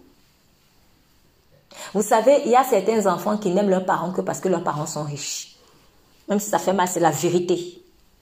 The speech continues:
C'est la vérité. Il y a des enfants qui n'aiment leurs parents que parce que leurs parents sont riches.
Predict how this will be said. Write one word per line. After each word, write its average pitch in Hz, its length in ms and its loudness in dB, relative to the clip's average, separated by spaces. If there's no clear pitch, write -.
C'est 185 160 0
la 170 120 4
vérité. 202 720 0
Il 185 60 4
y 208 60 8
a 269 100 6
des 208 240 4
enfants 226 260 0
qui 226 160 0
n'aiment 233 240 4
leurs 233 180 6
parents 170 300 4
que 254 120 4
parce 208 200 0
que - 80 0
leurs 233 180 4
parents 190 240 2
sont 196 160 -2
riches. 180 200 -2